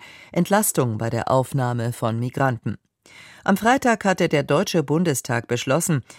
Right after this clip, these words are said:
dass sichere Herkunftsstaaten künftig per Rechtsverordnung bestimmt werden können, ohne die bisher erforderliche Zustimmung des Bundesrats. Dies soll für Schutzgesuche nach der Genfer Flüchtlingskonvention sowie beim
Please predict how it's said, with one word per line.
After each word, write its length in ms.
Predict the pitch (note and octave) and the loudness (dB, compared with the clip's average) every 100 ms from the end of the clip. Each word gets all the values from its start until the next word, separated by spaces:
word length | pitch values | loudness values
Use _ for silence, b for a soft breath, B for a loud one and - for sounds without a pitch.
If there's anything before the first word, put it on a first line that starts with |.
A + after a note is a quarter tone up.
| B B | B B
dass 180 | A#2 A2+ | -2 -2
sichere 320 | D#3 - D#3 | -2 -2 0
Herkunftsstaaten 1000 | D3+ D3 D#3 - E3 - - D3 C#3+ C#3+ | 0 0 0 0 -2 -2 -2 0 0 -4
künftig 500 | - D#3 - C#3 - | -2 -2 -2 -6 -4
per 220 | D3+ C#3 | -2 0
Rechtsverordnung 880 | C#3+ E3 - - D#3+ - B2 - A#2+ | 0 -4 -8 -2 -2 0 -2 -2 -2
bestimmt 400 | A2+ A#2 D3 D3+ | -2 -2 -2 -2
werden 240 | C#3+ C3 C3 | -2 -2 0
können, 340 | C#3+ C#3+ D3+ B B B B | 0 2 0 B B B B
ohne 280 | E3+ A#3+ F#3+ | 2 2 2
die 140 | B2+ | 0
bisher 320 | A#2+ - C3+ | -2 -2 -2
erforderliche 720 | - B2 C#3+ C#3+ C#3 C3+ - - | -2 -2 0 2 2 0 -2 -4
Zustimmung 640 | - G3+ - D#3 D3 D#3 | -4 -4 -2 0 0 -2
des 180 | G3+ - | -4 -4
Bundesrats. 920 | D#3 B2+ A2 - B2 C3 A2 - - B B B B - | -2 -2 -2 -6 -2 0 -2 -4 -8 B B B B -10
Dies 180 | G#2+ G#2 | -6 -2
soll 220 | B2 C3 | 0 0
für 160 | - E3 | 0 -2
Schutzgesuche 880 | F#3+ F#3 - F3 D3 D#3 D#3 D#3 C#3+ | -2 -2 -2 -2 0 0 0 0 0
nach 220 | C3 B2 | 0 -2
der 140 | A#2+ | -4
Genfer 440 | B2 C#3+ D3+ C3 B2+ | -2 -2 0 -2 -2
Flüchtlingskonvention 1300 | C#3 F3+ - F3+ E3 - D3+ D3 C#3 - C#3 C#3 C#3 B B B | -4 -6 -2 -4 -2 -2 -2 0 -2 -2 0 0 -4 B B B
sowie 380 | A#2+ C#3+ C#3 C#3+ | -2 -2 0 0
beim 340 | C3+ C3+ C3+ | 0 0 0